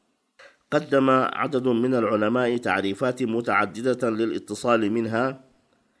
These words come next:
الاتصال هو أي سلوك يؤدي إلى تبادل المعلومات. الاتصال هو عملية نقل المعلومات من شخص إلى آخر بهدف إيجاد نوع من التفاهم المتبادل بينهما.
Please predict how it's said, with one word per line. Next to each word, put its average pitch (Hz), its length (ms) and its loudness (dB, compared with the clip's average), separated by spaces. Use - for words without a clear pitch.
الاتصال 107 580 2
هو 131 400 2
أي 139 260 2
سلوك 131 420 0
يؤدي 120 720 0
إلى 104 140 2
تبادل 120 540 0
المعلومات. 110 680 0
الاتصال 107 600 0
هو 131 400 2
عملية 117 560 2
نقل 131 360 -2
المعلومات 113 680 0
من 117 140 0
شخص 127 320 -6
إلى 120 320 -2
آخر 120 440 0
بهدف 123 480 -4
إيجاد 113 440 -2
نوع 120 380 -2
من 113 200 -2
التفاهم 120 680 -4
المتبادل 113 760 -2
بينهما. 110 680 -2